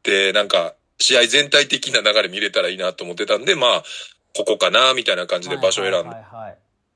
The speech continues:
Speaker 1: もらったんですけど、まあ、でも、その、なんていうんですかね、こう、向かう時のあの雰囲気とか、
Speaker 2: うん。
Speaker 1: あんな、出てるメンバーが全員ユニフォーム着てる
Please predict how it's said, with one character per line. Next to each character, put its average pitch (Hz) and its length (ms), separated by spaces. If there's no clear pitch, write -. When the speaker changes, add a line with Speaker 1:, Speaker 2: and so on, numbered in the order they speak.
Speaker 1:
も 90 80
ら 85 80
っ - 40
た 82 140
ん 80 40
で 80 40
す - 100
け - 120
ど、 147 500
ま 127 160
あ、 135 60
で 165 100
も、 110 140
そ 104 100
の、 98 200
な - 120
ん 170 60
て - 60
い - 40
う - 20
ん - 0
で - 20
す - 100
か 80 60
ね、 80 100
こ 87 140
う、 80 40
向 127 200
か 170 180
う 165 160
時 156 380
の 147 140
あ 147 40
の 147 180
雰 139 380
囲 147 140
気 - 100
と - 140
か、 - 340
Speaker 2:
う 139 40
ん。 131 160
Speaker 1:
あ 147 140
ん 208 260
な、 202 60
出 170 160
て - 480
る 160 220
メ 151 200
ン 135 40
バ 117 120
ー 101 60
が 98 160
全 139 540
員 135 100
ユ 135 160
ニ 147 80
フ 117 80
ォ 101 60
ー 98 80
ム 98 60
着 - 100
て 131 100
る 117 180